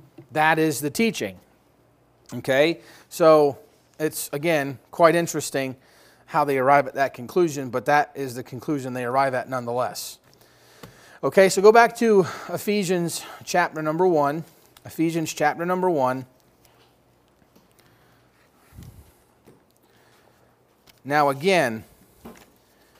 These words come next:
when we deal with the issue of foreknowledge, that is self-explanatory. Um, foreknowledge, though,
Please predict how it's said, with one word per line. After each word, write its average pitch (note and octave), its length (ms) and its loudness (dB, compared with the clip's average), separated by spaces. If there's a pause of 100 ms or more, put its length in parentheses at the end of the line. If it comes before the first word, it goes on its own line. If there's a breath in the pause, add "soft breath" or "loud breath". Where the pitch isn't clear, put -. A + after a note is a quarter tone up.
(420 soft breath)
when D3 160 -6
we D3+ 100 -2
deal G3 320 8
with F#3+ 220 2
the E3+ 180 -2
issue F3+ 380 2
of C3+ 80 -2
foreknowledge, D#3 1040 2 (100)
that G3 240 4
is D3+ 440 -2 (240)
self-explanatory. D#3 1300 -2 (1200 soft breath)
Um, A#2 580 0 (120)
foreknowledge, E3 1000 4
though, C3+ 480 0